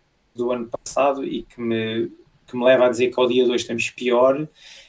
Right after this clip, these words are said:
eh, assenta em dois pilares. O primeiro, aquilo que tu disseste, nós temos aqui alguns jogadores que o ano passado estavam em melhor forma do que estão este ano. Eh, o João Mário, eh, o próprio Gonçalo Ramos,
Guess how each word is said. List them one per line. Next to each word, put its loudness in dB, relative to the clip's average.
eh, 6
assenta -2
em 0
dois 0
pilares. -2
O -12
primeiro, 2
aquilo -4
que -6
tu -10
disseste, -10
nós -10
temos -6
aqui -6
alguns -2
jogadores -4
que -20
o -2
ano -6
passado 0
estavam -2
em -4
melhor 2
forma 0
do -6
que -16
estão -4
este -6
ano. -4
Eh, 0
o -2
João 2
Mário, 4
eh, -2
o -14
próprio 0
Gonçalo 0
Ramos, 0